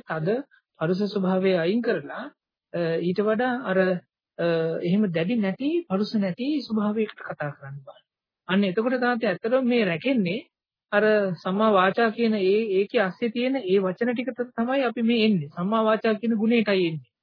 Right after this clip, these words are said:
නමුත් මිත්‍යා වාචාව පැනලා තියෙනවා එළියට. ප්‍රශ්නයක් නැහැ. කුසලේන පිටියති කියන ආකාරයට. මොකද අපි කරන්නේ? කුසලයක් කරගෙන වහලා දානවා. යහපත් වූ හොඳ, හොඳ, හොඳ වචනයක් අරගෙන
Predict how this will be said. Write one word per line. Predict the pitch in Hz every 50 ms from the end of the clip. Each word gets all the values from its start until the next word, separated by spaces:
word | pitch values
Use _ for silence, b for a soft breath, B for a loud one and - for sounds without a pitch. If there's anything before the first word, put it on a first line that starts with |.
| _ _ _ _ _ -
නමුත් | 190 208 196 -
මිත්‍යා | 170 160 156 - 220 226 233
වාචාව | 226 226 240 233 262 269 262 247 202 -
පැනලා | _ - 156 165 220 254 254
තියෙනවා | 208 - 226 302 339 285 202
එළියට. | 170 170 147 147 170
ප්‍රශ්නයක් | - 165 160 - 214 202 185 175
නැහැ. | - - 175 170
කුසලේන | 160 - 202 185 285 269 277 254 233 202
පිටියති | 196 233 226 294 254 220 202 185 - 156 160
කියන | - 151 143 151
ආකාරයට. | 151 156 160 - - 147 143 - - - - - 113 _ _ _ _ _ _ _ _ -
මොකද | 180 196 226 208
අපි | 185 170 165 160
කරන්නේ? | 156 160 156 160 147 139 147 175 233 277 _ _ _ _ _ -
කුසලයක් | - 202 - 277 269 269 269 269
කරගෙන | - 269 277 285 294
වහලා | 247 175 156 147
දානවා. | 117 113 123 _ _ _ _ _ _ _ _ _ _ _ _ _ _ _ _ _ _ _ _ _ _ _ _ _ _ _ _ _ _ -
යහපත් | 147 147 170 175 180 185 180 -
වූ | 208 208 202
හොඳ, | 160 156 165 175 202 185
හොඳ, | 156 151 165 175 202 208 - _ b b b _ _ _ _ -
හොඳ | 175 180
වචනයක් | 196 185 175 175 208 196 196 202 196 -
අරගෙන | 202 202 202 208 247 311